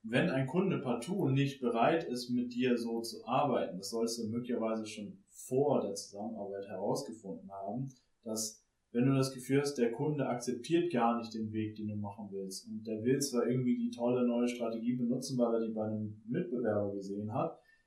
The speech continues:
hat sie aber nicht wirklich verstanden und ist auch nicht wirklich bereit, sich selbst und sein Unternehmen zu verändern oder mal eine neue Sache auszuprobieren,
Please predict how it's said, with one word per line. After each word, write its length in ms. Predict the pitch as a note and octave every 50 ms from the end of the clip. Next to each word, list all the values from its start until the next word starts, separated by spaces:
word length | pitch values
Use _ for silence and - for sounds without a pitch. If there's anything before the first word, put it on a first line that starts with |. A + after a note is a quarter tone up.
| _ _ _ _ _ _ _
hat 260 | - - D3 D3+ - -
sie 140 | E3+ D3+
aber 180 | C#3+ C3 C3 C3
nicht 180 | C3 B2+ B2 B2+
wirklich 240 | C#3+ D3+ C#3+ -
verstanden 540 | - C3 B2 - - - C#3+ D#3 D#3 C#3 A#2+
und 60 | -
ist 200 | D#3+ D#3 D3+ -
auch 160 | C#3 C3+ C3+ C3+
nicht 220 | B2+ A#2+ A#2 A#2+
wirklich 380 | C3+ E3 E3 - C#3 A#2+ - -
bereit, 420 | A2+ A2 A2 A2+ B2+ C#3+ D3+ C#3+
sich 220 | C3 B2 A#2 -
selbst 340 | A2+ A#2 C3 - - - C3
und 60 | B2+
sein 180 | A#2+ A#2+ A#2 A#2
Unternehmen 480 | B2 C3+ C3 A#2+ A#2 A#2 A#2+ B2+ C3 B2+
zu 140 | - - -
verändern 600 | - - - A#2 A#2+ - C3+ A#2+ A2+ A#2 A2+ A2
oder 200 | A2+ A2+ A2 A2
mal 160 | A2 A2 G#2+
eine 80 | G#2+ G#2+
neue 240 | A2 A#2 A#2 A#2 A2+
Sache 280 | A2+ A#2+ A#2+ B2 B2
auszuprobieren, 880 | - C3 D#3+ - - A2+ G#2 G#2+ G#2+ G#2 F#2 G#2 A2 A2+ C#3 D#3+ E3+ -